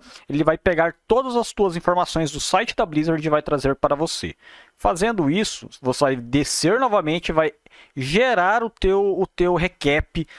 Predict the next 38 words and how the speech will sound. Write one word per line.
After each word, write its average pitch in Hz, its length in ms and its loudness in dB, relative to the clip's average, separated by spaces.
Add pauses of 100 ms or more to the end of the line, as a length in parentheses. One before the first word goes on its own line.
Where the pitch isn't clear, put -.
(180)
da 143 240 0
Season 165 440 -4
três, 107 360 -2
tá? - 120 -2
Ele 113 100 0
vai 113 160 0
ler 143 320 0
mais 190 220 -2
um 180 60 -4
pouco 151 460 -4 (1300)
e 139 100 0
aí 151 100 2
ele 147 100 0
vai 151 140 2
trazer 135 360 0
essas 135 260 -4
informações 131 680 -2
na 135 160 0
tela. 92 480 -4 (320)
Pessoal, - 420 0
essas 277 340 -2
informações 185 800 -2
aqui 143 440 -6 (420)
é 214 100 2 (260)
tudo 220 360 -2
que - 120 -8
você 214 300 -2
fez, 120 380 -2
tá? - 180 -2 (240)
Mythic 113 340 -4
Plus, 143 680 0
raid, 113 840 0
P 113 180 -2
V 139 140 0
P 131 540 0
e 123 100 0
et 135 160 -4
cetera. 104 480 -4